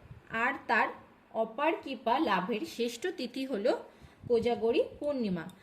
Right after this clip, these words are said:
আশ্বিন মাসের পূর্ণিমাকেই কোজাগরি পূর্ণিমা বলা হয়ে থাকে। পুজোর শুভ সময়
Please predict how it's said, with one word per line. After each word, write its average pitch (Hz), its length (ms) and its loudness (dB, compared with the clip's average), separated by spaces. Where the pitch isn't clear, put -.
আশ্বিন 370 480 0
মাসের 330 340 2
পূর্ণিমাকেই 262 760 -2
কোজাগরি 220 520 2
পূর্ণিমা 233 560 0
বলা 214 280 2
হয়ে 190 260 0
থাকে। 170 400 -6
পুজোর 330 440 4
শুভ 285 460 -2
সময় 302 440 -2